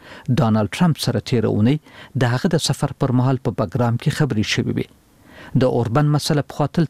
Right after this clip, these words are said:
طالبانو رد کړې وه او ویلي دي چې کله بهرني ځواکونه ووځي، په خپله اوربند راځي. د ښاغلي خلیلزاد دفتر ازادي راډیو ته په یو پیغام کې څرګنده کړې ده چې خلیلزاد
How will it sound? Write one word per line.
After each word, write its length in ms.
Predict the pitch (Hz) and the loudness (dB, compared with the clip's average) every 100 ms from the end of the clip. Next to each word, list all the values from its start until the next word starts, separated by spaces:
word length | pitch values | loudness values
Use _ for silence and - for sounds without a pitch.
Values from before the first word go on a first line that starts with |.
| 120 | 0
طالبانو 480 | 107 101 120 123 123 | -2 0 2 2 0
رد 120 | 139 - | -2 -4
کړې 180 | 160 104 104 | -2 -2 -4
وه 80 | - _ _ _ - | -10 _ _ _ -2
او 80 | 123 104 | 0 2
ویلي 340 | 110 135 156 160 | 2 4 2 2
دي 80 | 165 _ - - | -2 _ -20 -6
چې 60 | 147 - | -4 0
کله 240 | 127 98 | 0 0
بهرني 400 | 107 120 120 113 | 0 2 2 2
ځواکونه 400 | 117 101 - 123 104 | -2 -2 0 0 2
ووځي، 340 | 131 151 180 - _ _ | 0 0 -2 -4 _ _
په 60 | - - | -4 0
خپله 320 | 123 110 - | 0 0 0
اوربند 400 | 139 135 117 95 | 0 0 -2 -2
راځي. 240 | - - 135 _ _ - - 139 | -4 -6 -10 _ _ -20 -4 0
د 100 | 135 | 0
ښاغلي 340 | - 139 160 143 | 2 2 2 0
خلیلزاد 500 | - 135 123 - 139 123 | 2 2 2 0 -2 -2
دفتر 280 | 131 - 139 | -2 -2 0
ازادي 340 | 131 123 113 143 | 0 0 0 0
راډیو 180 | 131 143 | 2 0
ته 100 | 135 | 0
په 80 | - | 0
یو 80 | 113 - | 0 2
پیغام 320 | 113 107 131 - | 0 0 0 -2
کې 80 | 113 | -4
څرګنده 420 | 120 92 110 101 101 | -4 0 0 0 0
کړې 140 | 143 156 | 0 2
ده 60 | 180 - - - - | 0 -4 -18 -20 -4
چې 140 | 139 - | -2 0
خلیلزاد 520 | 110 107 98 147 147 | 0 0 2 0 0